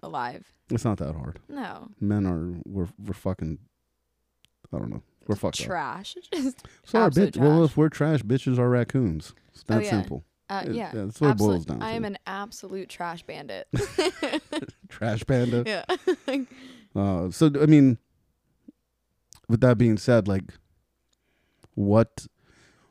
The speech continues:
Speaker 2: what are some experiences that you've had, either, like, shitty hookups or, like, just shitty things that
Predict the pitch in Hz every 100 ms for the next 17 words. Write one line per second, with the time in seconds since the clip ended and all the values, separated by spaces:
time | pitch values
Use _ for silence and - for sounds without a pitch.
0 | _ - 117 139 127 131 123 104 - 120
1 | 123 110 98 98 92 95 - 101 90 113
2 | 110 113 110 104 90 - - 165 156 104
3 | 113 117 107 110 - 110 104 101 156 -
4 | 117 113 107 110 101 101 95 87